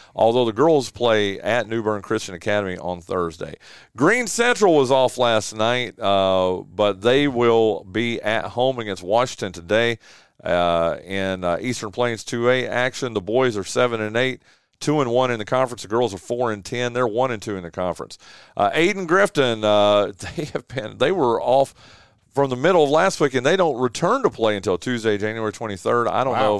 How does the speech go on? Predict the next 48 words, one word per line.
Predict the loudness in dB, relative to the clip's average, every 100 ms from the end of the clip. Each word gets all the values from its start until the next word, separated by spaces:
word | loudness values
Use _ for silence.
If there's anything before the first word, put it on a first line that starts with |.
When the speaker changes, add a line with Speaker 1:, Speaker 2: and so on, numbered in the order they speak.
| -4
Speaker 1:
know | -12
if, | -14 -16
exactly, | -6 0 0 2 2
I | 2
don't | 2
know | 0
if | 0
they | 0 2
are, | 2 2 0
uh, | 0 -2 _ _ _ -14
exams | -8 -2 0 2 2
or | 2
what's | 2 2
going | 0
on | 0 0
over | 0 -2
in | -2
Pitt | -4 -4
County, | -4 -4 -4 -4
but | -4 -6 _ _ _ -8
the |
Charger | 0 2 2 -2
boys | 0 2 2
are | 0
eleven | 2 2 0
and | -2
five | 0 0 2 0
overall, | 0 2 0
two | -2 -8
and | -6
three | -6
in | -6
the | -8
Eastern | -10 -10 -12
Plains. | -6 -4 -4 -8
The |
girls | -2 -2 -2
are | -6
two | -8 -8
and | -8
fourteen | -6 -6 -6 -8 -4
overall, | -2 0 0 -2
oh | -4 -4
and | -8
five | -4 -2 -2
in | -4
league | -6 -6 -8
play. | -2 2 2 0